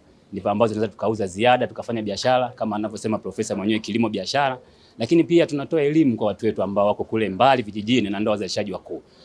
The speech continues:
Lakini kubwa zaidi, tuna, nachoweza kusema leo ni kwamba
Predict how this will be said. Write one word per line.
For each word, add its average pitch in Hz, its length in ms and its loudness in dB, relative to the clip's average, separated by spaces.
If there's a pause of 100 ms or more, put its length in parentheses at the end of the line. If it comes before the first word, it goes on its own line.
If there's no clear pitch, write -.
(280)
Lakini 160 340 4
kubwa 175 220 2
zaidi, 139 400 2
tuna, 117 500 -4 (420)
nachoweza 131 340 0
kusema 139 320 -2
leo 139 180 2
ni 113 80 0
kwamba 113 520 0